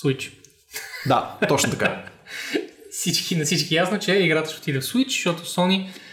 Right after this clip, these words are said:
Speaker 1: не се харесват на никой, не са приятелчета с никой, не искат да бъдат по някаква причина и затова среден пръст за тях. Всички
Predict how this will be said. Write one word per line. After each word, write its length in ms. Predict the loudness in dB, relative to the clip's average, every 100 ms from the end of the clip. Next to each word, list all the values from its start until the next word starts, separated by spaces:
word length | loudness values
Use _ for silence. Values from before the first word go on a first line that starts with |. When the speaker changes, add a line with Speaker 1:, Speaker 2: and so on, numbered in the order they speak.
| -20 -20 _ _ _ -2
Speaker 1:
не 60 |
се 160 | 0 0
харесват 380 | 2 0 0 -2
на 60 |
никой, 280 | 0 2 2
не 240 | 4 2 2
са 200 | 0 0
приятелчета 420 | 0 0 -2 -4
с 100 | -4
никой, 280 | -2 -2 0
не 160 | 2
искат 260 | 2 2 -2
да 80 | 0
бъдат 380 | 2 2 0 -4
по 120 | -2
някаква 240 | -2 -4
причина 340 | -8 -4 -2 -2
и 60 |
затова 460 | -2 -2 0 0 -4 -14
среден 360 | -6 0 2 2
пръст 220 | 0 -2
за 80 | -2
тях. 320 | -2 -4 -8 -20 _
Всички 540 | -12 -10 -10 -6 -6